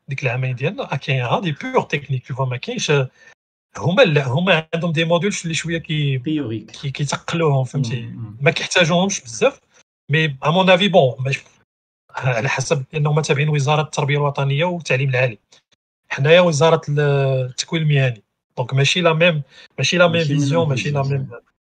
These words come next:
Speaker 1: ماشي الميم اوبجيكتيف، tu vois. دونك حنايا كان عندنا ديك فريمون دي، دي فورماسيون تكنيك، دي موديول،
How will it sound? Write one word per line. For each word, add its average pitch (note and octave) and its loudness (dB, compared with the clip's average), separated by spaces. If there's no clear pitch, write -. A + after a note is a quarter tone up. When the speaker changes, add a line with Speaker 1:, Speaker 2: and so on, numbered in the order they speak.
Speaker 1:
ماشي - -6
الميم D3+ 2
اوبجيكتيف، C#3 -2
tu C3 -8
vois. C3+ -2
دونك C#3+ -2
حنايا G3 4
كان A3 2
عندنا F3 4
ديك D#3 0
فريمون D#3 0
دي، D#3 2
دي C3+ -2
فورماسيون D3 -2
تكنيك، E3 -6
دي C#3+ 0
موديول، C#3+ 0